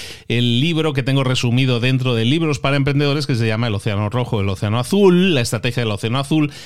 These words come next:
Básicamente habla de esto, de los nichos, ¿no? De que si nosotros nos especializamos,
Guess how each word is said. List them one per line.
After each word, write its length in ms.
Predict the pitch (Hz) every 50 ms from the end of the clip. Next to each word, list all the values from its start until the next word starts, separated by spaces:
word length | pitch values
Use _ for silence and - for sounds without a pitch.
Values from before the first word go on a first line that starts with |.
| - - -
Básicamente 1080 | - 110 135 135 135 - 143 135 127 135 123 123 131 131 127 110 113 107 107 - _ _ _ _
habla 380 | - 131 127 110 120 113 107 104
de 220 | 98 104 101 104
esto, 280 | 120 - - - 101 87
de 80 | 98 120
los 160 | 165 208 208
nichos, 460 | 247 302 330 262 - - 113 90 95
¿no? 160 | 127 156 156
De 220 | 139 139 139 135 143
que 140 | - 135
si 160 | 135 - 147 139
nosotros 560 | 139 135 131 - 220 214 - 151 139 131 160
nos 300 | 165 190 190 - - 208
especializamos, 1300 | 208 - - - - 120 110 - - 185 220 240 202 135 113 - - 120 104 101 87 80 76 - - -